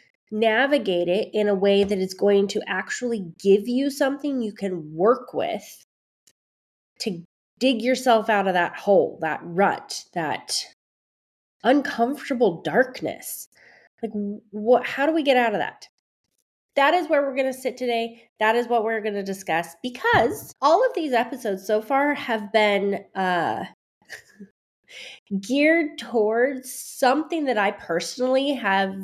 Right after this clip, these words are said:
just gone through. Like, it, sometimes in a matter of hours leading up to recording an episode, or days or weeks, like, usually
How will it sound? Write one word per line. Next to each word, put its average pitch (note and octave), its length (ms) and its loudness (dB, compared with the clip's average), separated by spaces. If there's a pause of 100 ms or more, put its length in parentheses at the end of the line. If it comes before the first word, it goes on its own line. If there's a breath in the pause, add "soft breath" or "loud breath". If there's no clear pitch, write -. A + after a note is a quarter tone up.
(160)
just F3 580 -2
gone E3 320 2
through. D4+ 420 0 (560 loud breath)
Like, G3 380 4 (600)
it, A3+ 680 2
sometimes C4+ 1040 0 (1080 soft breath)
in A#3+ 120 4
a A#3 40 -2
matter A3 320 4
of G3+ 200 0
hours C4 720 2 (680)
leading A#3 420 0
up A3 220 0
to G#3+ 320 -2
recording G3+ 560 0
an F#3+ 80 2
episode, F#3+ 600 0
or F3+ 440 -2
days A3+ 480 2
or F3+ 200 -2
weeks, A#3 400 -4
like, F3 320 0 (400 soft breath)
usually G#3+ 1300 2